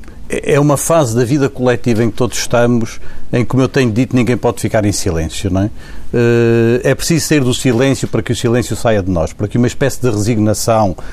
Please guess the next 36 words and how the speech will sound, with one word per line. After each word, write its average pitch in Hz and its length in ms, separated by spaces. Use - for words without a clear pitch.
do 110 160
"não 117 120
há 117 40
nada 117 220
a 107 40
fazer", 107 600
do 98 600
"isto 110 180
é 107 40
tudo 110 220
inevitável", 101 920
temos 123 240
que - 80
caminhar 123 540
inevitavelmente 117 920
no 117 80
sentido 110 480
do, 98 280
do 120 120
empobrecimento, 110 1000
da 120 80
pobreza, 107 880
de 107 80
voltar 127 380
a 120 40
um 117 80
Portugal 120 640
que - 100
todos 120 280
nós 123 200
achávamos 120 420
que - 80
já 120 120
não 120 80
existia 113 400
mais. 110 360